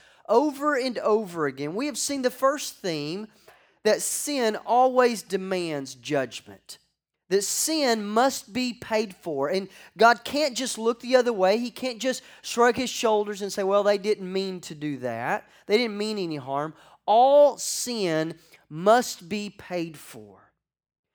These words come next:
And then we've seen over and over again that judgment is always wrapped in grace. Even though Israel must endure judgment for their sin, God always leaves them with hope.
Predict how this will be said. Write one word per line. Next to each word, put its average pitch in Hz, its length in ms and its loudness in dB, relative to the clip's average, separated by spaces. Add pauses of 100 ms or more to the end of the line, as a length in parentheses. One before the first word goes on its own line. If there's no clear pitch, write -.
And 175 80 -6
then 208 120 0
we've 233 180 -2
seen 220 260 -4
over 208 360 2
and 196 80 0
over 170 380 -2
again 113 520 -14 (840)
that 165 180 -6
judgment 156 800 -2 (640)
is 185 220 -4 (120)
always 208 680 4
wrapped 147 580 -6 (160)
in 135 160 -8
grace. 113 800 -10 (640)
Even 185 240 -2
though 214 200 4
Israel 226 480 2
must 220 320 0
endure 202 580 2 (240)
judgment 175 680 0
for 196 100 -6
their 175 200 -4
sin, 175 600 -6 (300)
God 185 280 4
always 233 880 2
leaves 196 520 -6
them 143 340 -6
with 135 200 -6
hope. - 540 -14